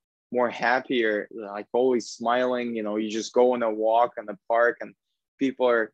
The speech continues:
just, you, you see a random person, he just says, "Hey, what's going on? How are you doing?" And, you know, you just don't see that stuff here, here. And, uh, that was definitely, <laughs> uh,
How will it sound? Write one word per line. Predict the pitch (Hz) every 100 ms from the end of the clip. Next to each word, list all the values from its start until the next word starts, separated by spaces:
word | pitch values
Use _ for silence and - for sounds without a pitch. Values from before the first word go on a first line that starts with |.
| -
just, | 120 -
you, | 139
you | 139 135
see | 131 151 135
a | 113
random | 131 127 123 -
person, | 131 127 - 101
he | 107 101
just | 107 -
says, | 113 107 113
"Hey, | 117 120
what's | 113 -
going | 117 117
on? | 117 127 123 _ _ _ _
How | 104
are | 110
you | 117
doing?" | 117 131 123 110
And, | 107
you | 107
know, | 104
you | 107 107
just | 113 - -
don't | 123 123 -
see | 127
that | 120 117
stuff | - 117 113 -
here, | 113 127 120 - _ _ _
here. | 123 131 120 107
And, | 107 107 104
uh, | 104 104 104 _ _ -
that | 120
was | 117 -
definitely, | 127 - 117 113 104 104 127
<laughs> | 175 -
uh, | 202